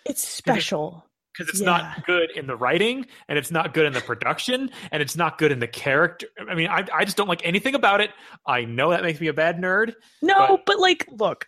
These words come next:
Speaker 1: I'm a person who owns Street Fighter: The Legend of Chun-Li on Blu-ray, so they don't have to trust my opinion. Your <laughs> opinion is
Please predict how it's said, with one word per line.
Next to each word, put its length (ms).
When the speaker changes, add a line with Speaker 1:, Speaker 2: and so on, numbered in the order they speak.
Speaker 1:
I'm 260
a 100
person 360
who 160
owns 500
Street 340
Fighter: 280
The 80
Legend 280
of 80
Chun-Li 360
on 280
Blu-ray, 560
so 200
they 140
don't 120
have 200
to 80
trust 280
my 220
opinion. 400
Your 180
<laughs> 80
opinion 360
is 120